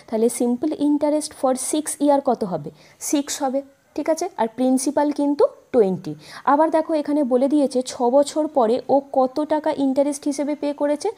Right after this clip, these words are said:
ছশো পনেরো টাকা। আবার আমরা সিম্পল ইন্টারেস্ট ছয় পেয়ে গেছি। তাহলে আমরা বলতেই পারি যে এই ছয় মানেই হচ্ছে ছশো পনেরো।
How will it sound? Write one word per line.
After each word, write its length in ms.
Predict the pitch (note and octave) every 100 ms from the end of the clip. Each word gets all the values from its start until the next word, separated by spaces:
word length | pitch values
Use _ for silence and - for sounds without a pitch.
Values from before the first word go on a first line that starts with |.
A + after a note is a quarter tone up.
| - -
ছশো 320 | - A#3+ -
পনেরো 320 | C#4 C4+ C4 C4+
টাকা। 280 | C4+ C#4 -
আবার 240 | A3+ B3+
আমরা 200 | C4 C4+
সিম্পল 360 | C4 A#3 A3 C4
ইন্টারেস্ট 460 | C4 C4 C4+ -
ছয় 240 | - A#3+ B3
পেয়ে 200 | C4 C4
গেছি। 200 | B3+ C4
তাহলে 240 | B3+ A#3
আমরা 180 | B3 C4+
বলতেই 400 | A#3+ A#3 A#3 C#4+
পারি 240 | C#4+ D4 D#4+ - - -
যে 140 | A3 -
এই 140 | B3 B3
ছয় 360 | - A3+ G#3+
মানেই 300 | A#3 C4 C#4+
হচ্ছে 300 | D4 C#4 C#4+
ছশো 380 | C#4 C#4 B3+ C4+
পনেরো। 380 | C4 B3+ B3